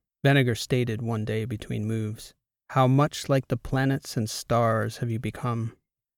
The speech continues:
Are the matters of humanity like the movement of the winds and seas for you now?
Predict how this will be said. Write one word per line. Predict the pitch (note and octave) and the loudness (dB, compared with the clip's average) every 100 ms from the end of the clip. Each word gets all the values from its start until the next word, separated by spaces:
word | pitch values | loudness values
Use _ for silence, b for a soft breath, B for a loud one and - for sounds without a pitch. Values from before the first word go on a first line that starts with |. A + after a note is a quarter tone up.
| _ | _
Are | C#3+ | 4
the | C3+ | 6
matters | B2 A#2+ A#2+ A#2+ A#2 | 6 4 4 2 0
of | A#2 | -4
humanity | - B2 A#2 A#2 A2 B2 | -2 0 0 -2 -4 -6
like | C#3 A2+ - | -6 -8 -4
the | A#2 | -2
movement | A#2 B2 B2 B2+ A2 - | 0 2 0 -2 -6 -8
of | C3 | -8
the | A2 | -6
winds | A2 A#2 A2 G#2+ A2 | -4 -2 -2 -4 -6
and | F#2+ G2+ | -8 -8
seas | - B2+ B2+ B2 A2+ | -6 -4 -2 -2 -6
for | - F#2+ | -10 -10
you | G2+ G#2 | -8 -8
now? | G#2+ G#2+ A2 A#2 | -8 -8 -10 -12